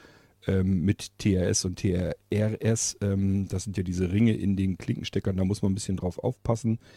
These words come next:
wie die geschaltet werden und was man dann braucht. Und dann kann man das alles hinkriegen. Wenn man das ein bisschen erstmal herausgefunden hat, wie es funktioniert, dann kriegt man so manches hin.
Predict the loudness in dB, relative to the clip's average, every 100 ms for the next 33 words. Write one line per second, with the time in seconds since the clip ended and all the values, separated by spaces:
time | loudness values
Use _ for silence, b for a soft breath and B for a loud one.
0 | B B -2 2 4 2 -2 _ _ _
1 | -2 4 4 4 2 2 4 4 2 0
2 | -2 -2 -2 -2 0 -2 0 2 2 0
3 | -12 -8 -6 -6 -8 -10 -6 -4 -2 0
4 | 0 -4 -6 -6 -6 -6 -4 -2 0 2
5 | 0 -2 -6 -2 -2 -4 b b b b
6 | b 2 2 6 6 8 6 4 2 2
7 | 2 4 4 2 0 0 0 0 2 4
8 | 6 4 -2 -6 -4 -4 -6 -2 -2 0
9 | 0 0 -2 -2 -2